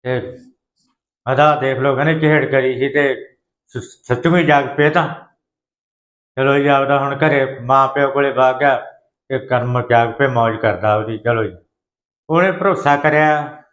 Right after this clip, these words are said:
ਉਹਨਾਂ ਤੇ ਭਰੋਸਾ ਕਰ ਲਿਆ ਤੇ ਜਿਵੇਂ ਧੰਨੇ ਭਗਤ ਨੂੰ ਪੱਥਰਾਂ 'ਚੋਂ ਰੱਬ ਮਿਲ ਗਿਆ ਤੇ ਇਹਨੇ ਵੀ, ਇਹਨੂੰ ਵੀ ਰੱਬ ਮਿਲ ਗਿਆ।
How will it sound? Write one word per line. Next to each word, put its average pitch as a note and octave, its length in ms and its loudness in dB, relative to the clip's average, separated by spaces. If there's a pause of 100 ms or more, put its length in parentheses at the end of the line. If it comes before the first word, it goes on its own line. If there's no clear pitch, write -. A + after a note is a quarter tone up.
(280)
ਉਹਨਾਂ E3+ 260 2
ਤੇ F3+ 80 0
ਭਰੋਸਾ F3 420 2
ਕਰ D3+ 220 2
ਲਿਆ D#3 220 2 (540)
ਤੇ D3+ 100 4
ਜਿਵੇਂ D3+ 400 2 (120)
ਧੰਨੇ D3+ 300 2
ਭਗਤ D#3 340 0
ਨੂੰ D3+ 200 -2 (680)
ਪੱਥਰਾਂ D3 340 0
'ਚੋਂ D3+ 160 0
ਰੱਬ C#3 240 2
ਮਿਲ C#3 240 0
ਗਿਆ C#3 200 2 (640)
ਤੇ D3 80 4 (100)
ਇਹਨੇ D3+ 280 2
ਵੀ, E3+ 220 0
ਇਹਨੂੰ F3 180 -2
ਵੀ F3 100 2
ਰੱਬ C#3 220 2
ਮਿਲ C#3 220 0
ਗਿਆ। C#3 240 0